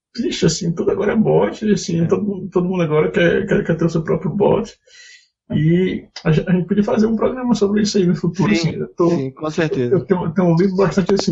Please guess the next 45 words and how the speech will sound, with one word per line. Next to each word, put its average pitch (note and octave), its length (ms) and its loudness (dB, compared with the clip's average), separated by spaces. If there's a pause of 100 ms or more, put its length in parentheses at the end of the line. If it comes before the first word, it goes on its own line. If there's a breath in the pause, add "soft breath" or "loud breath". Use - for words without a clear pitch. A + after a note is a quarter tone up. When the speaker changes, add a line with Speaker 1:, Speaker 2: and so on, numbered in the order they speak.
(100)
Speaker 1:
o - 40 -6
que F#3 100 -2
eu F3+ 120 4
tô G#3 80 4
dizendo, D#3 260 2
tô, - 220 -2
tô, - 360 -6
eu - 80 -8
tô D#3 60 -4
fazendo, E3 420 0 (400)
fiz E3+ 280 2
um, E3 220 2
fiz E3 160 2
um E3 120 4
bot C#3 360 0
de G#3 100 -4
graça G#3 400 2
pra, - 280 -4
pra C#3 180 -2
empresa E3+ 300 0
de E3+ 100 0
um C#3 40 0
amigo, E3 340 -2 (380 loud breath)
mas D#3 160 0
tô F3 80 0
no E3+ 100 2
meu F3+ 80 2
segundo G3+ 340 2
bot F3+ 340 0 (320)
contratado, C#3 760 0
né? G3+ 120 -4 (560 soft breath)
Então, E2+ 140 0
assim, - 240 2
Speaker 2:
Uhum. - 140 -4 (180)
Speaker 1:
pô, - 200 -2
tá, - 400 -4 (300)
é. - 840 -10
Speaker 2:
Um B2 120 -8
mercado C#3+ 420 0
interessante, F#3 520 -2
é. - 60 -8 (520 loud breath)
O, D3 280 -2
o, - 160 -18 (240)
tem F3+ 160 2
dois, G#3+ 260 0